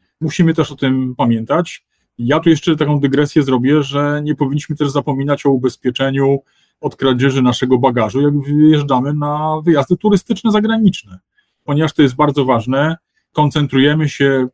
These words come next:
w tych ubezpieczeniach turystycznych, jak wyjeżdżamy, na ubezpieczeniu kosztów leczenia i transportu medycznego, żebyśmy mogli bezpiecznie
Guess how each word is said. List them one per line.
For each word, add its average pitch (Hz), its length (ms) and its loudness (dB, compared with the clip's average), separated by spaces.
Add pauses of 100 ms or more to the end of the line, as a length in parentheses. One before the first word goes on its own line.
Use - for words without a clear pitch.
(140)
w - 160 -20
tych 131 280 -2
ubezpieczeniach 127 680 -4
turystycznych, 123 600 -2
jak 117 140 -4
wyjeżdżamy, 120 500 0
na 120 200 2
ubezpieczeniu 117 560 -6
kosztów - 380 -6
leczenia 120 520 -4 (600)
i 139 440 2
transportu 120 920 0 (320)
medycznego, 127 720 2
żebyśmy 117 360 -2
mogli 120 220 2
bezpiecznie 113 720 -2